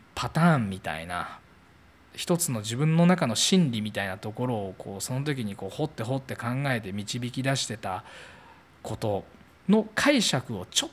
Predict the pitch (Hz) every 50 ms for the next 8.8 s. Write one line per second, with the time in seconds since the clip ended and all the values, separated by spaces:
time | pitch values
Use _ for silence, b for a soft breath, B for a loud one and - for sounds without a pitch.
0 | - - - 226 196 - - 214 208 202 202 202 - 247 254 240 233 - - 185
1 | 180 170 147 127 107 104 98 101 95 - - - - 95 90 - - 101 110 107
2 | 110 B B B B B B B B - - 156 139 131 127 - - - - 254
3 | 277 277 240 - 233 208 - 208 185 175 160 143 143 - - 202 214 247 240 208
4 | 214 - - - - - 143 131 127 135 127 - 131 113 - - 123 110 107 110
5 | 113 120 117 110 - - - - - 233 240 226 - 240 220 233 220 - 156 123
6 | 110 98 95 - - 95 98 107 101 95 - B B B B B B B B -
7 | 151 185 220 247 262 247 254 262 269 - - 156 175 220 254 247 247 247 247 240
8 | 233 233 233 226 233 233 233 226 214 208 214 220 214 170 143 135